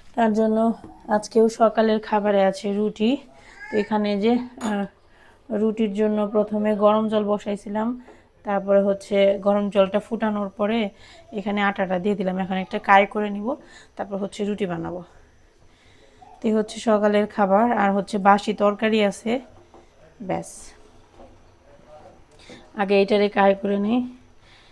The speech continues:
রুটি বানানোর ক্ষেত্রে কাইটা ঠিক মতো হওয়াটা কিন্তু খুবই গুরুত্বপূর্ণ,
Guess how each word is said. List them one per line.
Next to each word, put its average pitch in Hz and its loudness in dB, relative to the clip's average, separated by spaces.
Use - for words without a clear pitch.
রুটি 226 0
বানানোর 254 6
ক্ষেত্রে 233 2
কাইটা 220 4
ঠিক 247 -4
মতো 220 -2
হওয়াটা 214 2
কিন্তু 220 -2
খুবই 247 0
গুরুত্বপূর্ণ, 185 -4